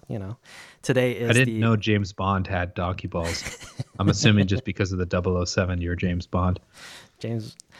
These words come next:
Speaker 1: um, but yeah, welcome. We just talk about music here, so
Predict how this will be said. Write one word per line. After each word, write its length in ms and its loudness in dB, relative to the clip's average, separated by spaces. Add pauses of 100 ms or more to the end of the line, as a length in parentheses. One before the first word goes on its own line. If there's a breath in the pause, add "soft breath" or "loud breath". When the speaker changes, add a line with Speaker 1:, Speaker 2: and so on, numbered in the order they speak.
(260 loud breath)
Speaker 1:
um, 580 -2 (240)
but 140 2
yeah, 300 2
welcome. 420 2 (180)
We 80 -4
just 160 -4
talk 160 -2
about 220 -4
music 320 -8
here, 180 -10
so 380 -8